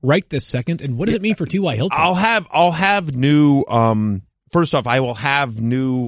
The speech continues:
Speaker 2: uh, rankings come out later today. So
Speaker 1: Okay.
Speaker 2: post, we had to sort of lock them in for the
Speaker 1: The
Speaker 2: marathon
Speaker 1: marathon,
Speaker 2: because
Speaker 1: yep.
Speaker 2: people had built graphics and everything like that. So
Speaker 1: I'm gonna update
Speaker 2: now that the
Speaker 1: mine,
Speaker 2: marath-,
Speaker 1: too.
Speaker 2: marathon is over, we can now update. So there'll be updated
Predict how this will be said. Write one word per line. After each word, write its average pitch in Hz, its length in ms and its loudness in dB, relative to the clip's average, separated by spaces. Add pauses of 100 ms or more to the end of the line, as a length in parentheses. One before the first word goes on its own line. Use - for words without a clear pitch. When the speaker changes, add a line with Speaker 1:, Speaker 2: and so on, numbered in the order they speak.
Speaker 2:
uh, 101 460 0
rankings 120 580 -4
come 123 180 -2
out 104 160 -2
later 113 220 -2
today. 95 320 -6
So 117 240 0
Speaker 1:
Okay. 151 80 -2
Speaker 2:
post, 135 400 0 (1000)
we 175 100 0
had 196 80 2
to - 60 -6
sort 180 180 0
of 143 60 -6
lock 143 320 -2
them 135 320 -2
in 123 460 0
for 123 360 2
the 113 80 0
Speaker 1:
The - 60 4
Speaker 2:
marathon 139 160 2
Speaker 1:
marathon, 131 320 0
Speaker 2:
because 175 160 2
Speaker 1:
yep. - 60 -8
Speaker 2:
people 127 180 0
had 113 120 -2
built 113 220 -2
graphics 120 480 0
and 120 60 -4
everything 113 260 -4
like 110 140 -8
that. 110 240 -2
So 127 140 0
Speaker 1:
I'm 127 60 2
gonna - 180 -2
update 180 140 -4
Speaker 2:
now 180 140 2
that 196 60 0
the - 80 4
Speaker 1:
mine, 185 120 4
Speaker 2:
marath-, - 160 0
Speaker 1:
too. - 60 -20 (280)
Speaker 2:
marathon 160 340 0
is 147 100 -2
over, 180 200 2
we 151 120 -2
can 147 120 -2
now 147 180 2
update. 131 380 -2
So 151 100 -4
there'll 196 100 2
be 190 100 4
updated 147 480 0